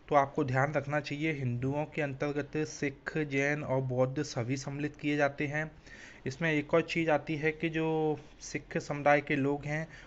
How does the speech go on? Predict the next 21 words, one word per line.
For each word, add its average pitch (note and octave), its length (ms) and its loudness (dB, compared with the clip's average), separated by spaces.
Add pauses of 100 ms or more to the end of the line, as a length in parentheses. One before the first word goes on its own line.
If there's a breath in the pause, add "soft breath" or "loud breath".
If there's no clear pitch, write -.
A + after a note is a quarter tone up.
(140 loud breath)
उन्हें C#3 260 0
कृपाण C#3 420 4
धारण B2+ 460 2
करने C#3 360 0
का, D3 120 0
मतलब C#3 260 -2
जो C#3+ 120 -4
उनकी C#3 200 -8
तलवार C#3 440 4
होती C3+ 300 -4
है C#3+ 100 0
उसको C#3+ 220 -2
धारण B2+ 300 0
करने C3+ 340 0
का, C#3+ 180 6
उसको C#3+ 220 2
साथ C#3 380 0
लेकर C#3 220 2
चलने C3 340 0
का C3 180 4
भी D#3+ 200 4